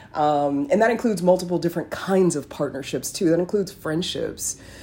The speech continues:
Um, and so what I realized after some things that happened in twenty nineteen was that I had a lot to learn about where men actually are. And it's not where the things that I was focused on and the men that I was focused on for so many years in my healing journey,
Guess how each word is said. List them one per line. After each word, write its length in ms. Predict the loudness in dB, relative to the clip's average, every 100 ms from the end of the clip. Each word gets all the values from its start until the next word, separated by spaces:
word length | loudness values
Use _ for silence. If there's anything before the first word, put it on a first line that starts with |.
| -18 -6
Um, 720 | 2 4 6 4 4 0 -4 0
and 120 | 0
so 640 | 4 6 8 8 6 0 -8 -16 -18 -18 -20 -20 -20 -14 2
what 180 | 6
I 60 | 6
realized 720 | 6 6 6 6 4 2 -2
after 260 | -2 -2 -4
some 200 | -4 -4
things 260 | 0 0 0
that 80 |
happened 280 | -2 -4 -6
in 60 | -8
twenty 240 | -6 -4
nineteen 500 | -4 -8 -4 -2 0
was 180 | -2 -2
that 340 | -2 -2 -4 -8 -20 -20 -20 -20 -4 4
I 220 | 6 8
had 500 | 6 4 2 4 4
a 60 |
lot 200 | 4 2 -2
to 80 |
learn 220 | 0 2 2
about 240 | 2 0
where 160 | -2 -2
men 220 | -2 -2
actually 420 | -4 -6 -6 -8 0
are. 460 | 0 0 -6 -10 -14 -16 -4
And 80 | -2
it's 240 | -2 -4
not 480 | -2 2 2 0 -6 -8
where 640 | -2 0 2 0 0 -4 -14 -20 -20 -20 -20 -4
the 140 | -2
things 300 | 2 4 4
that 120 | 4 4
I 80 |
was 160 | 4 2
focused 440 | 0 -2 -2 -4
on 220 | -2 0 0
and 100 | 0
the 60 |
men 240 | 4 4 6
that 100 | 4
I 40 |
was 140 | 2
focused 320 | -2 -6 -4 -4
on 140 | -4
for 100 | -6
so 300 | -6 -2 0
many 200 | 0 0
years 300 | 0 -2 -2
in 60 | -4
my 100 | -4
healing 380 | 0 0 0
journey, 400 | -2 -4 -4 -6